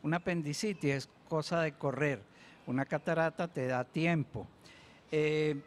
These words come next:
pero tampoco es de descuidarse. ¿Por qué?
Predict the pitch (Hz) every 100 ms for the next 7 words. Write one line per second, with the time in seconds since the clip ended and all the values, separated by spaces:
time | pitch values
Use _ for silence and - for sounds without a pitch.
0 | - - 170 170 175 170 196 180 208 190
1 | 196 185 160 - 147 143 147 151 127 -
2 | 110 - 156 147 - 170 131